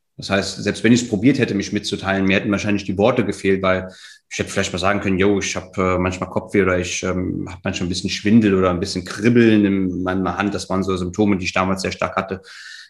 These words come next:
Aber ich hätte das gar nicht, das war für mich gar nicht greifbar, was überhaupt, ich wusste, dass irgendwas mit mir passiert, das habe ich gemerkt, das habe ich gespürt, das hat mir Angst gemacht, das hat, da kam auch die Angst vor der Angst, ähm, wie du gerade eben so schön gesagt hast,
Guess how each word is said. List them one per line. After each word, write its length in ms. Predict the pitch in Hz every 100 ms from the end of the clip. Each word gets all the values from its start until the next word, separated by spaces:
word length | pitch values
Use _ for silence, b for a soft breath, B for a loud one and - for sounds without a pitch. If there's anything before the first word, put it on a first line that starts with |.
| -
Aber 60 |
ich 100 | 82
hätte 100 | -
das 140 | - -
gar 140 | 92
nicht, 100 | 95
das 80 | -
war 60 | 95
für 140 | -
mich 120 | 90
gar 120 | 85
nicht 160 | 80 -
greifbar, 500 | - 82 131 - 90
was 180 | 90 -
überhaupt, 280 | 87 87 101
ich 120 | -
wusste, 240 | 247 -
dass 160 | 165 123
irgendwas 440 | 156 139 98 87
mit 120 | 107
mir 140 | 113 113
passiert, 320 | 127 139 151
das 140 | -
habe 100 | 117
ich 80 | 104
gemerkt, 340 | 101 90 95 180
das 120 | 143
habe 100 | 113
ich 80 | -
gespürt, 320 | - 131 139
das 120 | 123
hat 100 | 113
mir 120 | 107
Angst 320 | - 113 -
gemacht, 340 | - 151 - - B B
das 160 | 117 110
hat, 120 | 123
da 60 | 110
kam 240 | - 123
auch 80 | 113
die 160 | - -
Angst 320 | 107 117 -
vor 220 | - 104
der 200 | 90 -
Angst, 480 | 85 87 - - -
ähm, 260 | 107 107 107
wie 60 |
du 100 | 107
gerade 240 | 107 113 -
eben 140 | 117
so 80 | 117
schön 240 | - 135
gesagt 340 | 127 123 131 -
hast, 260 | 160 -